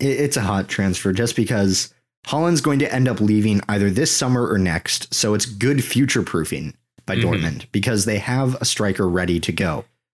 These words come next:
Speaker 1: Plus, Malen is a good player that links up well and could form a deadly duo for a season with Haaland.
Speaker 2: Yeah.
Speaker 1: He scored nineteen and assisted eight, at least that's what I saw, in twenty-six games last season, which is Haaland-like numbers. It, it's more than a goal interven-, uh,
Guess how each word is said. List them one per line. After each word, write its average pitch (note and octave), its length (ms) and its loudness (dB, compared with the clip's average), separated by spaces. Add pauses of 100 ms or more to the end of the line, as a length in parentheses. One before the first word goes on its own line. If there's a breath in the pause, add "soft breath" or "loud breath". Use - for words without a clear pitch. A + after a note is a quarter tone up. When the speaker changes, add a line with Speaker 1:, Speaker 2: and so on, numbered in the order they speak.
(240)
Speaker 1:
Plus, C#3 360 -2
Malen C#3 400 2
is C#3 100 2
a B2+ 40 0
good A#2 340 0
player A#2+ 260 0
that F#2+ 160 0
links B2+ 400 2
up A#2+ 160 -4
well G#2+ 260 0
and C#3+ 300 0
could C3+ 260 0
form A#2 220 0
a A2 60 2
deadly G2+ 340 0
duo F#2+ 260 2
for E2+ 200 -2
a F2 40 0
season F2+ 360 0
with E2+ 140 -6
Haaland. D#2+ 340 -6 (140)
Speaker 2:
Yeah. B2 280 -6
Speaker 1:
He C3+ 100 0
scored D#3+ 320 0
nineteen C#3 380 2
and A#2 140 0
assisted A2 440 0
eight, G#2+ 240 0
at G2+ 120 -2
least G#2+ 220 2
that's A2+ 140 -2
what G#2 160 -2
I G2+ 120 0
saw, F2+ 240 -2
in F2 140 -2
twenty-six G2+ 540 0
games E2 380 -2
last E2 260 -2
season, D#2+ 460 -6 (640)
which B2+ 120 0
is B2+ 120 0
Haaland-like A2 560 0
numbers. - 480 -6
It, A2+ 180 0
it's - 300 -2
more C3 440 4
than B2 200 2
a G#2+ 40 2
goal A2+ 300 2
interven-, G2+ 600 2
uh, F2+ 320 -2